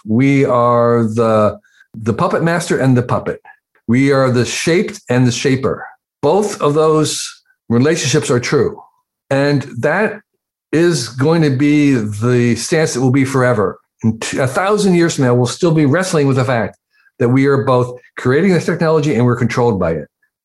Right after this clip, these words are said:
We are both using it and being used by it. That two-faced paradox and dilemma is going to be with us. And that is the foundational stance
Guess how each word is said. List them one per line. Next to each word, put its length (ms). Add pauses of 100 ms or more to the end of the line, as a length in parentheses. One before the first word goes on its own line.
(160)
We 180
are 140
both 560 (240)
using 500
it 260
and 160
being 220
used 300
by 180
it. 140 (520)
That 500
two-faced 960
paradox 960
and 200
dilemma 540 (440)
is 200
going 240
to 60
be 140
with 220
us. 120
And 160
that 160
is 180
the 80
foundational 580
stance 600